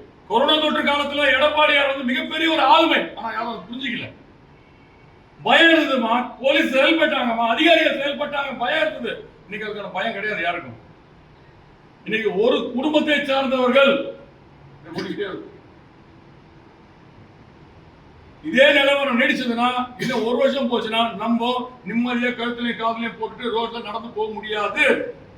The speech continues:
டெய்லி ஆர் கே நகர் தொகுதி ஒரு உதாரணமா சொல்றேன், கேட்டுக்கு அந்த பக்கம் டெய்லி ஒருத்தன் போதை ஊசியை போட்டுட்டு சாவறான். என்னைக்கு அந்த போதை பழக்கத்துக்கு, ஊசி போடுற பழக்கத்துக்கு அடிமை ஆவறானோ, அன்னைக்கு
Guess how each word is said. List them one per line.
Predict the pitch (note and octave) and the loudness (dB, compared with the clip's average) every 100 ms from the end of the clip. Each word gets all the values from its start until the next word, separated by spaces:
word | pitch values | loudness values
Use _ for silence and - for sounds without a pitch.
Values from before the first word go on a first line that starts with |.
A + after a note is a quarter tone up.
| - - - - - | -20 -20 -20 -20 2
டெய்லி | A3+ C4+ C#4 | 4 6 6
ஆர் | A#3+ C#4 C#4+ | 6 6 4
கே | C#4+ | 2
நகர் | C4+ B3 C4 | 2 0 -2
தொகுதி | C4 B3+ | -4 -4
ஒரு | A#3+ | -4
உதாரணமா | B3 D#4 D#4 D4 C#4+ C#4 | 2 4 6 4 2 -2
சொல்றேன், | C4+ A#3+ G#3+ - - - - - | 0 0 0 -6 -16 -20 -20 0
கேட்டுக்கு | A#3 C4+ C4 B3+ | 2 4 2 -2
அந்த | B3 | -2
பக்கம் | B3+ B3+ C4+ - - - - - - - - - - - - - - | -2 0 2 2 -4 -14 -20 -20 -20 -20 -20 -20 -20 -20 -20 -20 0
டெய்லி | A#3+ C#4+ | 2 6
ஒருத்தன் | C4 B3 B3 | 4 4 4
போதை | C#4 C#4 | 6 6
ஊசியை | B3 A#3+ A#3+ | 4 2 0
போட்டுட்டு | A#3 A#3 B3+ A3 | 0 -2 -4 2
சாவறான். | A3+ A#3 - - - - - - | 2 4 0 -6 -16 -20 -20 -2
என்னைக்கு | A#3 D4 D#4 C#4+ | 2 4 4 4
அந்த | C4 A#3+ | 2 2
போதை | C4+ C#4+ | 2 4
பழக்கத்துக்கு, | C#4 C4+ C4+ A3+ A#3+ - | 2 0 0 -2 -4 -4
ஊசி | C#4+ | -6
போடுற | C#4 C4+ C4 | 0 0 2
பழக்கத்துக்கு | C4+ C4+ B3+ A#3 | 0 0 0 0
அடிமை | B3 C#4+ | 0 2
ஆவறானோ, | C4+ C#4 C4+ C4 C#4 - - - - - - - - - - - - - - - - - | 2 2 2 4 4 2 -4 -18 -20 -20 -20 -20 -20 -20 -20 -20 -20 -20 -20 -20 -20 -4
அன்னைக்கு | A#3+ A3 | -2 -2